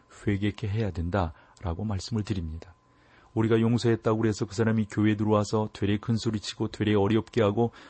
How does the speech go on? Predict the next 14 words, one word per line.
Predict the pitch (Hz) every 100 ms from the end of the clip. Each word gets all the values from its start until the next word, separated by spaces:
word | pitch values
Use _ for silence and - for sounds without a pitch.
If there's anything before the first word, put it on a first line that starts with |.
| -
되레 | - 101 101 110
많은 | 92 107
것들을, | 104 101 113 113 107 - - _
어, | 110 123 156 -
비방하고 | 113 107 98 95 92 104 117 156 _ -
왜, | 98 110 113 120 _ -
어, | 113
나를 | 113 98 104
그렇게 | - 104
생각하느냐고 | 117 - 113 - 123 110 104
막 | 104
이렇게 | 101 101 107
말을 | 98 101
해버린다면 | 104 101 95 95 139 147